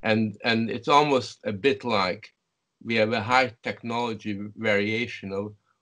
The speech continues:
old concerns about witchcraft or about demons, you know, in the, the Dark Ages, uh, which, you know, were experienced very personally,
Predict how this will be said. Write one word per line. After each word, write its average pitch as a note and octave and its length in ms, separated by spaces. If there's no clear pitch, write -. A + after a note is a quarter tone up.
old B2 360
concerns A2 560
about G2+ 380
witchcraft G#2 880
or F#2+ 140
about F#2 340
demons, G#2+ 640
you G#2+ 140
know, F2+ 60
in F#2+ 140
the, F#2 160
the F#2 80
Dark G2+ 400
Ages, F2+ 520
uh, G2 280
which, G#2+ 320
you C3+ 80
know, A2 340
were A2+ 420
experienced B2+ 720
very A#2+ 180
personally, G#2+ 720